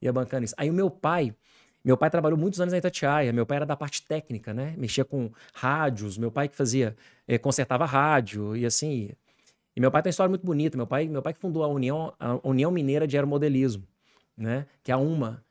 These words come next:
Era meu pai mais, e meu pai e mais dois amigos. Meu pai enterrou todos os amigos dele, com noventa e quatro anos, ficou só o meu pai. E meu pai fazia manutenção naqueles rádios, rádios Futaba, é uma marca de rádio controle. Então meu pai era aquele seu pardal.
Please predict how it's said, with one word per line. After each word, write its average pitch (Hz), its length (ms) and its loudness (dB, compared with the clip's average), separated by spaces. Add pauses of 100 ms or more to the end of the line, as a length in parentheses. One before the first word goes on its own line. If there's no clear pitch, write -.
(140)
Era 123 120 2
meu 156 140 6
pai 185 240 2
mais, 196 220 2
e 143 80 2
meu 151 180 2
pai 180 220 0
e - 20 -2
mais 202 160 0
dois 180 200 0
amigos. 127 680 -6
Meu 156 260 -4
pai 135 200 0
enterrou 139 280 0
todos 143 360 4
os - 20 4
amigos 127 380 4
dele, 160 180 4
com 151 60 -4
noventa 123 280 2
e 123 40 -2
quatro 127 360 0
anos, 165 280 0
ficou 143 280 0
só 135 140 0
o 131 40 2
meu 135 140 2
pai. 165 380 2 (480)
E 143 60 2
meu 175 120 6
pai 180 200 0
fazia 180 340 4
manutenção 170 540 2
naqueles 170 300 -2
rádios, 143 360 -2
rádios 139 260 2
Futaba, 147 640 -2 (240)
é - 40 -4
uma 135 160 6
marca 139 340 2
de 127 100 -2
rádio 131 280 2
controle. 139 560 -2 (320)
Então 233 120 -8
meu 190 120 -2
pai 185 160 -4
era 202 80 -2
aquele 175 220 -2
seu 202 180 0
pardal. 113 580 -4